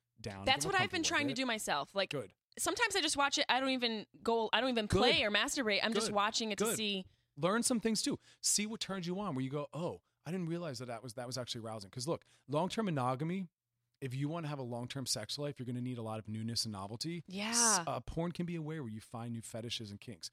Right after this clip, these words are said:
Speaker 1: I want clients to find fetishes and kinks. I wanna walk them into them. I think that's a beautiful thing. It keeps things dynamic and interesting.
Speaker 2: What do you think for long-term relationships? This is something that I've thought about in my mind, like,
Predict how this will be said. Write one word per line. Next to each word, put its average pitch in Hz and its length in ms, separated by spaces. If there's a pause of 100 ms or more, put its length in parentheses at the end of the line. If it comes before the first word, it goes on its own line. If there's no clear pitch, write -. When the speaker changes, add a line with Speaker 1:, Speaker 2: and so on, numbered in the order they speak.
(380)
Speaker 1:
I 151 140
want 151 360
clients 127 400
to 110 60
find 113 300
fetishes 104 420
and 92 100
kinks. - 320
I 135 40
wanna 160 160
walk 123 400
them 113 120
into 113 300
them. 80 240
I 123 80
think 151 140
that's 139 160
a - 40
beautiful 120 360
thing. 95 260
It - 60
keeps - 220
things 113 200
dynamic 104 480
and 95 80
interesting. - 400 (160)
Speaker 2:
What 294 160
do 415 80
you 494 80
think 330 260
for 285 120
long-term 269 480
relationships? 240 600
This 269 120
is 370 80
something 285 260
that 208 80
I've 196 120
thought 185 240
about 180 340
in 196 80
my 180 100
mind, 180 460
like, 180 320